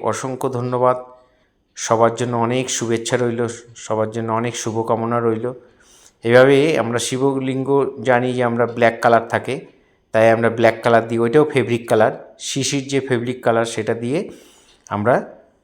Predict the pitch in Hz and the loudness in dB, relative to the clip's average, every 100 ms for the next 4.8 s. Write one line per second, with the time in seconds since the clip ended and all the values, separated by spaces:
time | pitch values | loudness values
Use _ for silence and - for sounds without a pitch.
0 | _ _ _ _ _ - 98 92 - _ | _ _ _ _ _ -4 -4 -6 -14 _
1 | _ - 110 113 - 117 117 117 - 113 | _ -6 0 0 4 2 2 -2 -2 -4
2 | 110 110 - 143 - 113 113 113 113 110 | -4 -6 -8 -6 -6 -4 -4 -4 -4 -4
3 | 107 110 107 - - _ _ - 104 107 | -2 -4 -6 -8 -20 _ _ -4 0 0
4 | 107 117 117 117 - 156 160 | 0 -4 -4 -8 -8 -10 -12